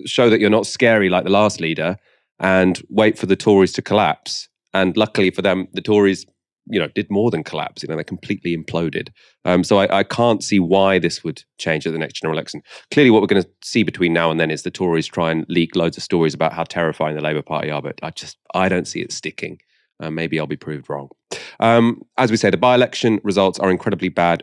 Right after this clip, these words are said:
for the Tories, and the national picture is looking <laughs> even worse. So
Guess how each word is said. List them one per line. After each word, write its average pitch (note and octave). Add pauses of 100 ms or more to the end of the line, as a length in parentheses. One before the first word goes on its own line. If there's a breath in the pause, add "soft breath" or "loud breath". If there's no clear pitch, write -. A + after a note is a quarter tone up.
for E2+
the - (100)
Tories, A2+ (340 soft breath)
and G2+
the G2
national A2
picture -
is F2+
looking G2+
<laughs> -
even F#2
worse. A#2
So F2+